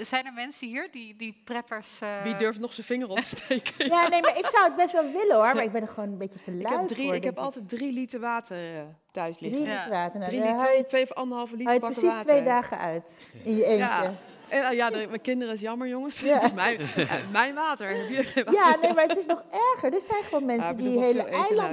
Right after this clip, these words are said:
Speaker 2: huis?
Speaker 3: kopen, hè?
Speaker 2: Maar, eh, wat ik
Speaker 3: Die
Speaker 2: dan wel
Speaker 3: gewoon
Speaker 2: heel mooi
Speaker 3: een eiland ko-, een hoog eiland, ja.
Speaker 2: Ja.
Speaker 3: Met, met, eh, bergen.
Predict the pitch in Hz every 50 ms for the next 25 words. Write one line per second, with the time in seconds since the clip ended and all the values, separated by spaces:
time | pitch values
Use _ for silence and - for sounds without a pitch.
0 | 254 - - - 226 202 185 180 180 - 180 165 170 196 262 392 480 - - _
1 | _ _ _ _ _ _ _ _ _ _ _ - - _ - 190 190 220 226 -
2 | 254 220 226 302 339 254 269 262 269 294 294 262 240 247 277 330 359 381 392 427
3 | 381 359 359 - - 359 330 - 311 294 247 233 269 311 349 403 453 - - -
4 | - - 285 302 311 330 359 349 359 381 466 440 - - 359 370 349 226 214 190
5 | 180 - - - - - - - - 240 269 294 285 277 294 302 294 302 - 320
6 | 294 285 277 269 226 214 285 294 302 320 349 349 - 370 370 403 466 523